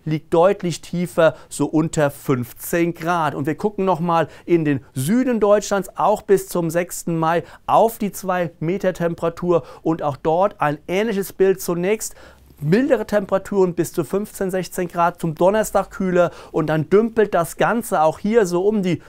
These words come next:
ja, zwölf bis vierzehn Grad rum als Tageshöchstwerte und das dann wirklich bis Anfang Mai. Zunächst kaum Niederschlagssignale, auch hier im Süden und ab dem siebenundzwanzigsten April, da könnte es dann hier und da im Süden auch mal ein paar leichte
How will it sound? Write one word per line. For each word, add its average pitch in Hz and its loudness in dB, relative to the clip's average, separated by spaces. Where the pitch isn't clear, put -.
ja, 180 2
zwölf 208 0
bis - -2
vierzehn 202 -2
Grad 156 -2
rum 190 0
als 160 -4
Tageshöchstwerte 165 -2
und 151 -2
das 175 -2
dann 151 -2
wirklich 175 -4
bis 143 -4
Anfang 190 -2
Mai. 180 0
Zunächst 190 -2
kaum 220 0
Niederschlagssignale, 196 0
auch 165 0
hier 170 2
im 151 0
Süden 190 -4
und 160 -6
ab - -2
dem 151 0
siebenundzwanzigsten 175 -2
April, 143 0
da 127 -2
könnte 160 -2
es - -8
dann 147 -2
hier 156 -4
und 135 -2
da 123 2
im 127 -4
Süden 123 -4
auch 104 -4
mal 120 -4
ein 127 -8
paar 131 -2
leichte 120 -2